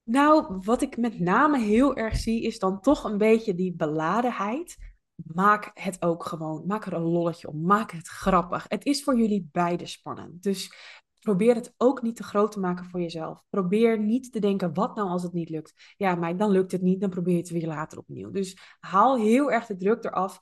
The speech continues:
En nogmaals, besef je ook dat het vaak voor je partner ook weer spannend is. En daarbij zeg ik ook altijd dat wij het als vrouw,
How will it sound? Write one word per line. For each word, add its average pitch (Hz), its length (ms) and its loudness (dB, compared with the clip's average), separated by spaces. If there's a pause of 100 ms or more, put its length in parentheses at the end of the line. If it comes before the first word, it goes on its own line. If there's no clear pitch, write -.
(140)
En 226 280 -2
nogmaals, 226 460 -2 (140)
besef 220 400 0
je - 140 -6
ook 240 200 4
dat 233 100 -8
het - 140 -20
vaak - 240 -8
voor 196 120 -4
je 180 120 -6 (140)
partner 196 800 -2 (180)
ook 208 240 4
weer 147 160 -8
spannend 147 400 -10
is. 220 440 -6 (420)
En 311 280 2
daarbij 269 320 4
zeg 240 160 0
ik 233 160 -4
ook 214 160 2
altijd 190 440 0
dat 175 140 -2
wij 170 160 0
het 165 140 -2
als - 300 -16
vrouw, 233 480 4